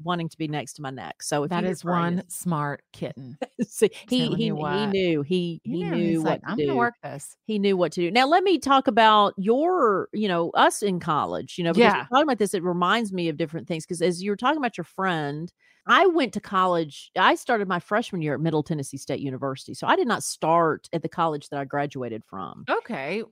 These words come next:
Speaker 1: And,
Speaker 2: Why? Why
Speaker 1: and
Speaker 2: did you
Speaker 1: the
Speaker 2: make the
Speaker 1: reason,
Speaker 2: switch?
Speaker 1: the reason, um, has a lot to do with, you know, kind of the, the question I had about your friend's kid, because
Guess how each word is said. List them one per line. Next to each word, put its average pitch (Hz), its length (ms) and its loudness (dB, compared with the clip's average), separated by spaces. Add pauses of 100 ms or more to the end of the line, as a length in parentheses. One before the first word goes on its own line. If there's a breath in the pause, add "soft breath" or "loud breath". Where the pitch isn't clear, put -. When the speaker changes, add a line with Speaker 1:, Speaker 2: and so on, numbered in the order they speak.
Speaker 1:
And, 202 400 6
Speaker 2:
Why? 139 240 -10
Why 220 200 -4
Speaker 1:
and 220 80 4
Speaker 2:
did - 40 -4
you 214 60 2
Speaker 1:
the - 20 4
Speaker 2:
make 233 160 4
the 339 100 8
Speaker 1:
reason, 285 180 2
Speaker 2:
switch? - 460 -6 (120)
Speaker 1:
the 220 160 4
reason, 214 840 4 (120)
um, 196 280 4
has 254 280 2
a 392 40 4
lot 330 240 4
to 370 60 0
do 302 100 2
with, 247 180 -4 (360)
you 226 140 2
know, 208 180 4
kind 262 300 0
of - 80 -14 (140)
the, 190 140 0 (420)
the 175 160 4
question 226 300 4
I 196 40 4
had 202 140 4
about 175 240 0
your 165 80 -6
friend's 160 360 -8
kid, 285 320 -4
because 170 400 -6